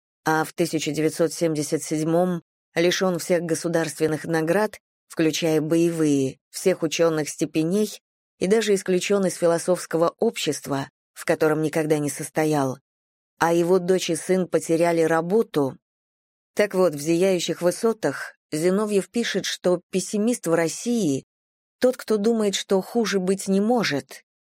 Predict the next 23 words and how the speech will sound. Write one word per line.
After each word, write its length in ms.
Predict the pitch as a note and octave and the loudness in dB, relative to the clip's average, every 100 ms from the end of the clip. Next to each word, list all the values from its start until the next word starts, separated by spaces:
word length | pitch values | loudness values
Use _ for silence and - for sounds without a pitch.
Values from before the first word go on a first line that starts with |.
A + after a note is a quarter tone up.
| _ | _
а 140 | D#3+ E3+ | 0 0
оптимист — 680 | - - F#3 A#3+ B3 - - _ _ _ | -2 0 2 0 -2 -12 -20 _ _ _
тот, 200 | A#3 A3 | -2 -2
кто 200 | - F#3+ | -2 0
говорит: 680 | F3+ F3+ F3+ F3+ F3+ - _ _ - | 2 4 4 2 -2 -12 _ _ -4
«Нет, 560 | F3 F3 C#3 - - _ _ | 0 2 0 -4 -20 _ _
хуже 500 | - - A3 G3 G3 | -8 0 0 2 0
быть 300 | E3 F3 - | 0 -2 -2
может». 580 | E3+ D3+ C3 B2+ - - _ _ _ _ _ _ _ _ _ _ | 0 0 -2 -6 -12 -20 _ _ _ _ _ _ _ _ _ _
Жизнь 420 | F3+ G3+ C#4 A#3+ | 0 2 2 2
Анны 200 | B3 A#3+ | 2 2
Ахматовой 560 | A3+ A3 B3 - G#3+ G3 | 0 0 0 2 2 2
словно 480 | G3+ G#3 G#3 F#3+ F#3 - | 2 2 2 0 -2 -2
подтверждает 880 | G3 - G#3 G3+ F#3+ F3 D3+ C3+ | -6 -2 -2 0 0 2 2 -2
эти 160 | D3+ D3 | -4 -4
слова 380 | C3 D3+ D3 D3+ | -4 -2 0 0
Зиновьева. 840 | C#3+ D#3+ D#3 C3+ C3+ C3+ C3+ C3 - _ _ _ _ _ _ _ _ _ - | -2 -2 -2 -2 -4 -2 -2 -4 -16 _ _ _ _ _ _ _ _ _ -2
Открываем 580 | F#3+ - B3 C4 C#4 A#3+ | -2 2 2 4 2 2
её 320 | A3+ A3 A#3 | 2 2 2
биографию, 760 | G#3 G3+ G3 C4 B3+ G#3+ G#3 | 4 2 2 2 2 0 2
написанную 880 | F#3 F#3 G#3+ F#3+ F#3+ F3+ F3 E3+ E3 - | 2 0 -2 -2 0 2 2 2 0 -2
Эллен 400 | - F#3 E3+ D#3+ | 0 2 2 -2
Файнштейн, 840 | D3+ E3+ D#3 D3 - - A3+ A3+ | -2 -2 -2 -2 -4 0 2 2